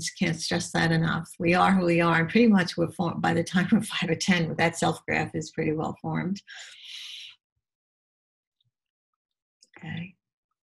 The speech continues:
So to keep that in perspective,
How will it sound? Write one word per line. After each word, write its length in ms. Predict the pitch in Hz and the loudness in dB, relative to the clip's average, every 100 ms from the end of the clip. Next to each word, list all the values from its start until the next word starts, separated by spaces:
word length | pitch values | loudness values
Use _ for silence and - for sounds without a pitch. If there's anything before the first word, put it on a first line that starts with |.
| _ _ _ _ _ _ - - _ _ _ _ _ _ _ | _ _ _ _ _ _ -20 -20 _ _ _ _ _ _ _
So 360 | - 196 185 175 | 2 4 4 2
to 140 | - | 0
keep 240 | 202 320 311 | 2 2 6
that 200 | 240 196 | 6 8
in 100 | 196 | 6
perspective, 800 | 185 - 220 220 220 139 147 | 2 2 4 4 2 -4 -4